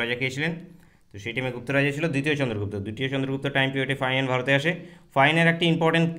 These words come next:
গ্রন্থ রয়েছে, কী বলতো সেটি? ফো কুয়ো কি, ফো কুয়ো কি, মাথায় রাখবে গ্রন্থটি যেটা আছে ফাহিয়েনের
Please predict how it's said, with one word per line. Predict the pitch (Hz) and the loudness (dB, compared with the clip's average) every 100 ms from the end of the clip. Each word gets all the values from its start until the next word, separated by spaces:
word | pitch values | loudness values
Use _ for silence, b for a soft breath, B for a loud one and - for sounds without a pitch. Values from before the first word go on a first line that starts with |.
| - 110 | -6 0
গ্রন্থ | 143 160 165 | 2 2 2
রয়েছে, | 139 107 110 104 | 2 0 -4 -4
কী | 147 | -2
বলতো | 151 147 190 - | -2 -2 -6 -6
সেটি? | - 135 190 B B B B _ | -4 -2 -2 B B B B _
ফো | 170 180 175 | 0 2 0
কুয়ো | 175 165 165 165 | 2 4 4 2
কি, | 139 87 - - | -2 -2 -10 -10
ফো | - 160 170 165 | 0 2 2 0
কুয়ো | 147 151 151 | -2 -2 -2
কি, | 160 165 123 | 0 0 0
মাথায় | 120 135 | 0 0
রাখবে | 135 131 | 0 0
গ্রন্থটি | 123 123 127 123 | -2 -4 -4 -2
যেটা | 123 123 | -2 -2
আছে | 143 147 147 | -2 -4 -2
ফাহিয়েনের | 113 104 113 113 | -2 -2 -2 -4